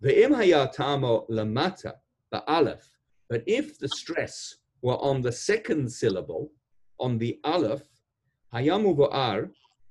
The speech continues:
kshahi shoket, it would be explained as when it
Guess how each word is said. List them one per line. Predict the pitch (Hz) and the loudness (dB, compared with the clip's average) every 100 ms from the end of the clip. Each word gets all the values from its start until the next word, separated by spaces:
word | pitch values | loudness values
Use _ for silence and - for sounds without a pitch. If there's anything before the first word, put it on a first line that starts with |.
| - - | -14 -2
kshahi | 156 - 147 135 - 139 151 - 143 214 202 156 - | 0 2 2 2 0 -2 -2 -2 -2 0 0 -4 -8
shoket, | - 151 147 156 117 - - _ _ _ _ _ | -2 -2 0 -2 -2 -6 -20 _ _ _ _ _
it | 143 139 | 0 4
would | 156 | 4
be | 151 147 | 6 4
explained | - - 196 196 160 | 2 -2 0 0 -2
as | - - 131 131 - _ _ | -2 -2 -2 -4 -8 _ _
when | 117 113 151 185 196 196 180 180 - | -8 2 4 6 4 2 -2 -6 -2
it | 165 151 | 0 -2